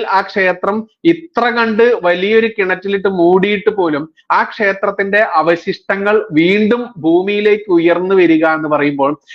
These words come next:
അത് വലിയൊരു അത്ഭുതം തന്നെയാണ്. അതിനെ അന്ധവിശ്വാസമായിട്ട് എടുക്കേണ്ടവർക്ക് ആ രീതിയിൽ തന്നെ എടുക്കാം,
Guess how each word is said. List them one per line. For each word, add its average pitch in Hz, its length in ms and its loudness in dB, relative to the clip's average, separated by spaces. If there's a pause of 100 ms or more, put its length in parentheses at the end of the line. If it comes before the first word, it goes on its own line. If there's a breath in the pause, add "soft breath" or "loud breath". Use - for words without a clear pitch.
(120)
അത് 196 220 0 (160)
വലിയൊരു 180 400 2
അത്ഭുതം 170 520 0
തന്നെയാണ്. 143 540 -2 (280 soft breath)
അതിനെ 185 280 0 (140)
അന്ധവിശ്വാസമായിട്ട് 190 1040 0
എടുക്കേണ്ടവർക്ക് 156 720 0
ആ 139 120 2
രീതിയിൽ 143 380 2
തന്നെ 131 220 -2
എടുക്കാം, 127 320 -2